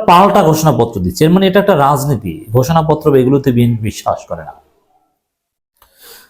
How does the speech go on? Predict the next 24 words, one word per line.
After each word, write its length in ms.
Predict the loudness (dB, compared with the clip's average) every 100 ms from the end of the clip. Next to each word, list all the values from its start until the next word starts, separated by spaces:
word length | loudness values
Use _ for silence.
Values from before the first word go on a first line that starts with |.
| _ 2
জুলাই 260 | 4 4
গণঅভ্যুত্থানের 540 | 4 2 2 0 2 2
ঘোষণাপত্রের 480 | 2 2 0 2 2
জন্য 140 | 2
দলের 260 | 0 0 0
প্রস্তাবের 440 | 0 0 0 0
খসড়া 280 | 0 -2 0
তৈরি 260 | 2 2 0 -6
করেছে 300 | 0 0 0 -2
বিএনপি। 340 | -2 -2 -4 -6
দলটির 360 | -2 0 0 0 0
এখন 220 | -2 -2
তাদের 220 | 0 -2 0
প্রস্তাবের 460 | -2 -2 0 2
উপর 200 | 2 0 -2
যুগপৎ 400 | 0 2 2 0
আন্দোলনের 440 | 0 2 2 2 -2 _ _ _ _
শরিক 260 | 0 2 2
দল, 140 | 2 2 0 -6 _ _ _ _ _
দলগুলোর 420 | 2 4 4 2 2
মতামত 380 | 0 0 0 0
নেওয়া 180 | -2 0
শুরু 120 | -2
করেছে। 300 | -2 -2 -6